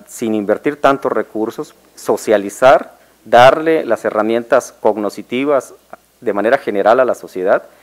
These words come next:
y evidentemente así vamos a evitar tantos recursos de reclamación, tantas impugnaciones y tanto retroceso dentro de la actividad jurisdiccional. No sé si, eh, con ello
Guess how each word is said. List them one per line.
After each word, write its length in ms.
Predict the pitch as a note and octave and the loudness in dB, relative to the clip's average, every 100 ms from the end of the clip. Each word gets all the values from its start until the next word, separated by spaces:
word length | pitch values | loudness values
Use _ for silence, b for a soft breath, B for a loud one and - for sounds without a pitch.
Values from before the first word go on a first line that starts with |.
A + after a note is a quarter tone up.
| b b _ | b b _
y 140 | B2+ A#2+ | -2 0
evidentemente 640 | A#2+ C3+ C#3+ C3 C3+ C#3 | 2 0 0 -2 -2 -2
así 200 | C3 C3+ | -4 -4
vamos 280 | C3 C3 - | -2 -2 -2
a 40 | |
evitar 300 | B2 A#2 A#2+ | -6 -2 -2
tantos 320 | - E3+ F3 D3+ | 0 -2 -2 -4
recursos 420 | B2+ C#3 C3+ B2+ | -4 -6 -6 -4
de 80 | A#2 | -2
reclamación, 720 | G#2+ A2 G#2+ G#2 - D3 D#3 | -2 -2 -2 -4 -4 -4 -2
tantas 380 | C#3 C3+ B2+ A2+ | -2 -2 -4 -8
impugnaciones 800 | G2+ G2+ G2+ F#2+ A#2 B2 D3+ - b b b _ | -8 -8 -6 -6 -4 -4 -4 -12 b b b _
y 120 | B2 | -8
tanto 400 | - B2+ C#3 D#3+ | 0 0 0 -2
retroceso 800 | D3 B2 A2 G2+ B2+ A#2+ - D#3+ _ _ _ _ _ | -2 -2 -2 -4 -2 -2 -4 -12 _ _ _ _ _
dentro 320 | G#2 G2+ G#2 | -8 -4 -2
de 80 | F#2+ | -2
la 60 | F#2+ | -2
actividad 360 | - F#2+ G2 | -6 -4 -4
jurisdiccional. 580 | A2+ G2 E2+ - E2+ D#2 _ b b b b b b _ - | -4 -10 -12 -14 -12 -14 _ b b b b b b _ -18
No 60 | B2 | -14
sé 100 | G2+ | -8
si, 180 | G#2 | -2
eh, 100 | G2+ | -2
con 160 | - G#2+ | 0 0
ello 280 | G#2+ G#2 | 0 -2